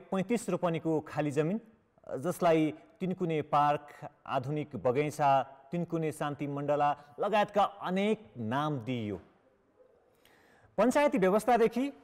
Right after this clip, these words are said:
प्रजातन्त्र, लोकतन्त्रसम्म यहाँ विभिन्न संरचना, नक्सा, अनेक, अनेक कुराहरू तयार पारिए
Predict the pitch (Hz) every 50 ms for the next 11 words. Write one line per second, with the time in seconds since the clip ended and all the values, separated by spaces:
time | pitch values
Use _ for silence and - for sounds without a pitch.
0 | _ _ _ _ _ - 156 131 139 202 202 196 214 220 202 - 214 220 226 220
1 | - - - 110 120 151 190 190 196 214 202 202 190 - 185 180 170 151 135 -
2 | - 127 151 160 156 160 120 110 104 - 180 180 147 196 202 196 190 196 185 175
3 | 156 - - 180 165 175 170 - - 165 170 160 160 143 147 175 180 - - -
4 | 185 170 165 165 160 135 - - - - 220 254 254 233 254 - - 202 208 185
5 | - - 175 170 151 151 160 - - 151 135 127 120 131 123 117 123 139 185